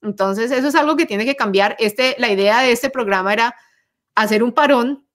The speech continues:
no dejar pasar esto de la cancelación de la Vuelta de Tolima de agache, porque es un síntoma de algo mucho, mucho más grave y estamos como ya en serio en, esto ya es de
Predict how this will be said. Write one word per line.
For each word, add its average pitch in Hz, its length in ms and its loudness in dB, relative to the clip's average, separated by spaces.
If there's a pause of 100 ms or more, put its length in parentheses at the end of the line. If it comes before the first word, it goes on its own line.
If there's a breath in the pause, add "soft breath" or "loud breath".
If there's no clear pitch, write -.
no 214 180 0
dejar 233 280 2
pasar 240 320 0
esto 240 240 -4
de 240 140 -2
la 202 200 -2
cancelación 185 520 -6
de 180 80 -2
la 226 100 0
Vuelta 196 280 -2
de 220 60 0
Tolima 202 320 -4
de 214 80 -2
agache, 220 500 -2 (240)
porque 202 460 -4 (540)
es 226 180 2
un 262 120 4
síntoma 294 520 2
de 208 140 0
algo 190 220 0
mucho, 240 300 -4
mucho 240 220 -6
más 233 220 -4
grave 226 520 -2
y 196 460 -6
estamos 196 400 -4
como 226 220 -2
ya 190 240 0
en 190 80 -2
serio 226 380 0
en, 214 280 -2 (540)
esto 208 220 0
ya 233 240 2
es 220 140 0
de 226 480 0